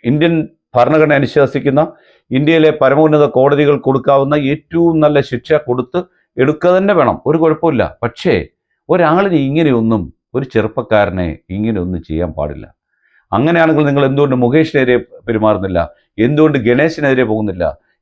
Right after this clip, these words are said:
എന്തുകൊണ്ട് സിദ്ദിഖിനെതിരെ പോകുന്നില്ല? എന്തുകൊണ്ട് വിൻസ്-, എം വിൻസെന്റിനെതിരെ പോകുന്നില്ല? അങ്ങനെ ആരെല്ലാം? സി പി എമ്മിലെ എത്രയോ നേതാക്കന്മാർ, മുഖ്യമന്ത്രി ഓഫീസിലിരിക്കുന്ന ആൾ, പി ശശി, കെ ശശി, പി ശശി, ശശി, ശശി,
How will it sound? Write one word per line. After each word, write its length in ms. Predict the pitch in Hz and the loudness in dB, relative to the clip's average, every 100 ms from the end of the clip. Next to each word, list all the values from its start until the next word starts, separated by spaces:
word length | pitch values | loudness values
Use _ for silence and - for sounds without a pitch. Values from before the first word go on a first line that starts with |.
| 107 | -2
എന്തുകൊണ്ട് 300 | 131 165 160 156 | 2 2 2 0
സിദ്ദിഖിനെതിരെ 560 | 135 143 165 160 151 135 | -2 -4 0 2 2 2
പോകുന്നില്ല? 320 | 120 113 101 85 76 _ _ _ 110 | 0 -2 -2 -4 -6 _ _ _ -2
എന്തുകൊണ്ട് 280 | 147 165 156 | 0 0 2
വിൻസ്-, 220 | 139 156 - | 0 -2 -2
എം 60 | 143 170 | 0 0
വിൻസെന്റിനെതിരെ 500 | 156 170 156 147 139 | 0 2 2 2 2
പോകുന്നില്ല? 320 | 123 113 95 85 71 _ _ _ _ - | 2 0 0 -4 -6 _ _ _ _ -4
അങ്ങനെ 200 | 160 165 143 | -2 0 2
ആരെല്ലാം? 400 | 190 190 165 90 - _ _ _ | 2 2 0 0 -6 _ _ _
സി 80 | 131 127 | -4 -2
പി 60 | 143 | -2
എമ്മിലെ 220 | 139 139 135 | 0 2 2
എത്രയോ 260 | 131 156 143 | 2 0 2
നേതാക്കന്മാർ, 480 | 131 135 127 117 113 | 2 2 0 0 0
മുഖ്യമന്ത്രി 380 | 113 - 131 123 123 | -2 -2 0 2 2
ഓഫീസിലിരിക്കുന്ന 560 | 127 117 107 107 101 90 | 0 -8 -6 -6 -2 -4
ആൾ, 60 | 76 _ _ _ - | -4 _ _ _ -2
പി 80 | 135 - | -2 0
ശശി, 260 | 117 113 101 - | -2 0 -2 0
കെ 100 | 127 131 | -2 0
ശശി, 240 | 113 113 107 | -2 -2 -2
പി 80 | 127 135 | -2 -4
ശശി, 220 | 117 113 101 | -6 -6 -4
ശശി, 220 | 120 117 113 | -6 -6 -10
ശശി, 80 | 117 | -12